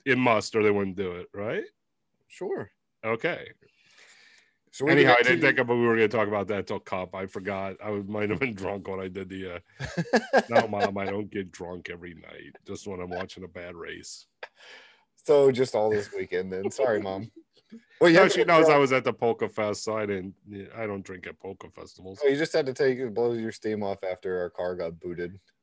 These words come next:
Speaker 2: in
Speaker 1: Yeah.
Speaker 2: Austin or Houston.
Speaker 1: <laughs>
Speaker 2: So Riley Herbst and Daniel Hemrick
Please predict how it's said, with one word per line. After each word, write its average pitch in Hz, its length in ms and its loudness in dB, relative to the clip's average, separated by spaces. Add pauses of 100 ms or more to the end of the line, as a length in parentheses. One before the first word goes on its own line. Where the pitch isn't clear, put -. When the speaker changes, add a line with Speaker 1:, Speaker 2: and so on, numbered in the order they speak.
(200)
Speaker 2:
in - 100 -20
Speaker 1:
Yeah. - 140 -12
Speaker 2:
Austin 92 460 -18 (280)
or - 300 -10
Houston. 98 440 -8 (100)
Speaker 1:
<laughs> 175 140 -12 (840)
Speaker 2:
So 120 120 -4
Riley 170 300 6
Herbst 180 400 4
and 147 140 0
Daniel 160 340 -2
Hemrick 156 480 0